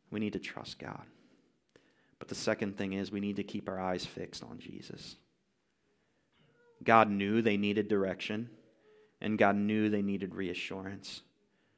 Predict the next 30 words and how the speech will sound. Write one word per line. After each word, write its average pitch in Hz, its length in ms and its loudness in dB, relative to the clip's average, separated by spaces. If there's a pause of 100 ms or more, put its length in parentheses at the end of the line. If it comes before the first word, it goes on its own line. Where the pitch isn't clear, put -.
(400)
and 101 160 -4
God 101 220 4
led 95 240 0
the 95 60 -4
people - 320 -8
out 50 140 -8
of - 120 -12
Egypt. - 360 -12 (1400)
And 90 100 -8
he 90 60 -6
sent 107 260 -2
his 95 120 -2
very 101 280 4
presence 95 580 -2
to 98 80 -8
guide 92 380 -8
them. 98 220 -8 (800)
And 98 140 -2
every 95 320 0
second 131 540 4
their 127 140 4
eyes 104 260 4
shifted 123 680 0
from 104 220 -4
the 98 60 -2
pillar 113 480 4
of 98 100 0
fire 113 500 4
or 110 60 2
cloud, 98 520 0